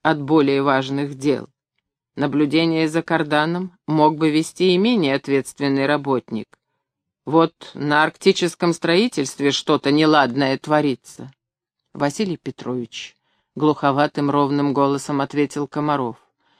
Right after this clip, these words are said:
«я чувствую, что за карданом скрывается что-то очень значительное. Тряхну стариной. А если я вам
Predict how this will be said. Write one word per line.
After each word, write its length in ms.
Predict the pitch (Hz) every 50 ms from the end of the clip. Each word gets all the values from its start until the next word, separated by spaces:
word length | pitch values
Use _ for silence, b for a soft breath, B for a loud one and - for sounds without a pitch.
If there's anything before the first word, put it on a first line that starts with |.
| _ _ _ -
«я 200 | 160 180 208 214
чувствую, 640 | - - 254 254 220 - - - 214 214 208 208
что 300 | 196 - _ - 185 185
за 180 | 170 160 180 175
карданом 600 | - 185 180 180 160 170 190 202 202 190 190 190
скрывается 760 | - - - 175 170 165 170 175 180 180 170 - - - 175
что-то 460 | 170 - - - 175 165 - - 170
очень 360 | 170 165 170 - 180 170 165
значительное. 960 | 151 165 175 175 185 - - 214 175 - - - 110 113 110 107 87 - - _ _ _ _ _ _ _ _ _ _ _ _
Тряхну 460 | - - 180 196 - - 220 254 277 247
стариной. 760 | - - - - 147 147 139 131 123 123 117 104 92 - _ _ _ _ _ _ _ _ _ _ _ _ _ _ _ -
А 100 | - 139
если 320 | 139 147 147 - - 156
я 160 | 151 156 151
вам 240 | 151 156 160 160